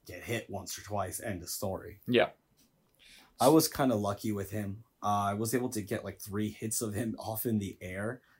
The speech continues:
Speaker 1: 'Cause sometimes the game can get kinda glitchy. If you hit the button, you get, like, two, three punches in the air. It's like, "Oh, cool. I hit him. I didn't get hit at all." <laughs>
Speaker 2: Yeah. So it's, some areas of it didn't feel very skill-based, and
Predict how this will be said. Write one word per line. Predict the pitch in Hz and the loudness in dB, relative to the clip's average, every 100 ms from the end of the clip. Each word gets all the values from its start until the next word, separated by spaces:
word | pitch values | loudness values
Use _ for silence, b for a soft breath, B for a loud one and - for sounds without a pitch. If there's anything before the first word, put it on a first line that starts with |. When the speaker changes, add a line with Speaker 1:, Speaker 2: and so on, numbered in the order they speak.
| - | -4
Speaker 1:
'Cause | 120 | 0
sometimes | 160 165 | 2 4
the | 131 | 4
game | 131 | 6
can | 123 | 4
get | 113 | 2
kinda | 113 107 | -2 -4
glitchy. | 82 90 107 107 104 | -4 -6 -6 -4 -6
If | 90 | -6
you | 95 | -8
hit | - 113 | -8 -6
the | 110 | -6
button, | 90 95 117 135 139 b b - | -4 -6 -2 -4 -4 b b -4
you | 110 | 0
get, | |
like, | 104 - | 0 -2
two, | - 123 | 0 0
three | 120 117 | 0 -2
punches | 110 113 107 101 | -2 -2 -2 -2
in | 101 | -4
the | 95 | -4
air. | 98 | -4
It's | 95 | -4
like, | - 117 | -4 -2
"Oh, | 110 | 0
cool. | - 123 - - _ _ | 2 2 0 -14 _ _
I | 104 | -2
hit | 98 123 | 2 2
him. | 104 | 2
I | 92 | 0
didn't | 98 98 | -2 -4
get | 92 | -6
hit | 98 95 | -6 -4
at | 95 | -2
all." | 90 - - - | 0 -2 -2 0
<laughs> | |
Speaker 2:
Yeah. | 127 113 - - _ _ _ _ | 4 4 2 -4 _ _ _ _
So | - - 123 120 | -4 4 6 6
it's, | - - - - - _ _ | 2 -2 -4 -6 -14 _ _
some | - 156 151 | 2 4 8
areas | 135 135 127 120 | 8 8 6 2
of | 123 | 0
it | - | -2
didn't | 131 123 107 | -2 -4 -4
feel | - 123 120 120 | 2 6 8 6
very | 117 113 120 | 0 -4 0
skill-based, | - - 135 131 123 131 127 123 - - | -2 0 2 2 6 6 6 4 -2 2
and | 120 117 117 113 | 2 2 0 -6